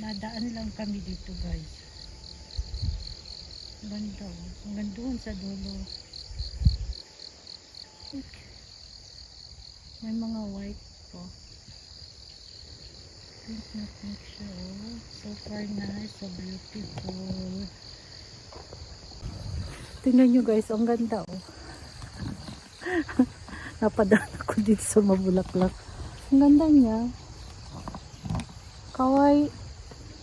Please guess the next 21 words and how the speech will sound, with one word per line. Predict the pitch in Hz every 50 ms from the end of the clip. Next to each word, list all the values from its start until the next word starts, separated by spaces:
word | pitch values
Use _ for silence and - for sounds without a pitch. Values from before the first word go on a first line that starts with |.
| - - - - - - -
Nice. | - 220 220 220 233 254 254 233 - - - - - - - - - - - - - - - - - - - - - - - - - - - - - - - - - - - - - - - - - - - - -
Hanggang | 247 247 214 262 247 240 240
doon | 277 277 269 269
sa | - 254
dulo, | 226 226 233 240 233 240 233 185 185 196
oh. | 214 208 - - - - - - - - - - - - - - - - - -
Doon. | 220 220 202 240 269 285 285 254 247 233 - - - - -
Marami | 226 226 226 220 220 220 214 - -
pa. | - 226 220 214 208 - - - - - - - - - - - - - - - - - - - - - - - - - - - - 240
Diba? | 233 208 196 208 214 220 233 233 - - - - - - - - - - -
Nakakatuwa | - 277 302 320 - 359 - - 320 320 302
naman | 285 269 254 247 247
pag | 254 - 277 254 269
may | 269 277
mga | 269 269 277 269 262 262
nadadaanan | 262 226 254 247 233 214 226 214 226 233 233 233 233 233
kang | - - 226 220 202
ganitong | 202 196 190 196 208 - - 202 190 196 - - -
part | 214 208 208 - -
ng | 208 208 208 208 202
lugar. | 202 202 190 180 180 185 185 185 185